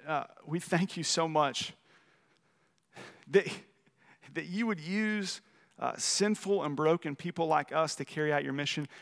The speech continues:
that you would love sinful and broken people like us, that you would welcome us into your kingdom, that, that through the person and work of Jesus, we could be your kingdom people,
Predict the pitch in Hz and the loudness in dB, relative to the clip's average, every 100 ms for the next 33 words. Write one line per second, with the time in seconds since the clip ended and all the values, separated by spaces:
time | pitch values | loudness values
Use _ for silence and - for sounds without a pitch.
0 | - 180 190 220 185 151 170 254 247 147 | 2 2 4 6 6 8 6 8 6 4
1 | 139 - - _ _ _ _ - - 220 | 2 -4 -16 _ _ _ _ -4 2 2
2 | 214 - 190 160 160 156 151 147 143 139 | 2 0 -2 4 4 4 -2 -6 -2 -2
3 | 131 135 127 - 160 220 214 147 151 196 | -2 -2 -4 -4 -2 4 2 2 4 6
4 | 233 233 214 208 196 - 196 190 170 - | 6 4 2 2 0 -4 -2 0 -2 -4
5 | 196 156 120 104 _ _ _ _ _ _ | -6 -4 -6 -8 _ _ _ _ _ _
6 | _ - 170 - 170 160 - 208 233 202 | _ 0 0 2 0 0 -2 0 0 2
7 | - - 214 - 214 175 190 185 160 131 | 0 4 4 4 0 2 2 2 -4 -4
8 | 190 175 151 - 175 196 - 160 180 180 | -4 -2 -4 -4 -4 -6 -8 -6 -4 -2
9 | 160 - 175 170 156 175 165 147 123 | -4 -4 -6 -6 -6 -10 -8 -6 -8